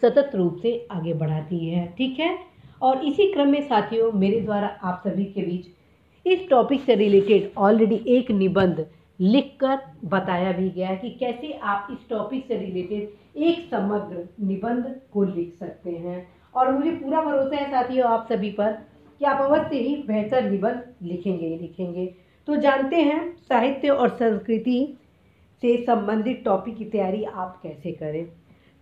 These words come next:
सबसे पहले साथियों, साहित्य संस्कृति क्या होती है? साहित्य उसे कहते हैं जिसके माध्यम से हम अपने देश की सांस्कृतिक विरासत, सामाजिक विरासत,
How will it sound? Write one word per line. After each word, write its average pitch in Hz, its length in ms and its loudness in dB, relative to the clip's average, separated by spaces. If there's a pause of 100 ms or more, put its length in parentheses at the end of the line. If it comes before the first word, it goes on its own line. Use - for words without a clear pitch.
सबसे 277 360 2
पहले 185 460 2
साथियों, 165 540 -2 (1200)
साहित्य 220 380 2
संस्कृति 190 560 0
क्या 151 260 -6
होती 143 320 -10
है? 165 200 -4 (840)
साहित्य 254 640 2 (720)
उसे 240 300 4
कहते 233 400 2
हैं 220 380 4
जिसके 175 380 2
माध्यम 170 500 4
से 214 180 4
हम 180 340 2 (380)
अपने 233 340 6
देश 165 360 0
की 196 120 0
सांस्कृतिक 247 760 2
विरासत, 147 500 0 (720)
सामाजिक 180 460 4
विरासत, 202 540 2